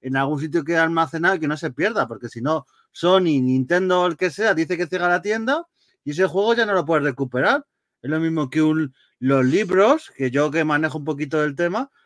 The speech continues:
los libros, aunque sean digitales, hay un almacén ahí digital y se va almacenando todo para que no se pierda. Pues en el tema de videojuegos y otro contenido tiene que haber algo. ¿Me obligas a que sea digital? Vale, pero tiene que haber una ley de preservación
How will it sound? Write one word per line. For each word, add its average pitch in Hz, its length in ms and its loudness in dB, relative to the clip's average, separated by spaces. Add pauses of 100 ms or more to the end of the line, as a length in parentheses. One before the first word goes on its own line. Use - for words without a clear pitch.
(120)
los 139 220 0
libros, 170 300 2
aunque 180 180 -2
sean 180 240 -2
digitales, 185 680 0
hay 147 160 -2
un 165 140 0
almacén 165 680 0 (300)
ahí 143 160 -2
digital 165 460 0
y - 20 -8
se 151 120 -4
va 135 120 2
almacenando 160 640 -2
todo 185 160 -2
para 190 180 0
que 131 80 -6
no 135 120 -2
se 165 100 -4
pierda. 170 340 -2
Pues 113 140 -10
en 110 60 -10
el 110 60 -14
tema 135 200 -4
de 147 140 -2
videojuegos 151 500 -4 (340)
y 131 60 -6
otro 135 160 0
contenido 156 540 2
tiene 143 180 -4
que 156 80 0
haber 156 200 4
algo. 185 260 4
¿Me 127 120 6
obligas 156 340 2
a 190 60 2
que 185 120 0
sea 185 120 0
digital? 185 560 0 (360)
Vale, 135 340 4
pero 135 240 0
tiene 165 160 -2
que 185 60 2
haber 185 160 4
una 175 200 4
ley 151 120 2
de 139 120 2
preservación 135 760 0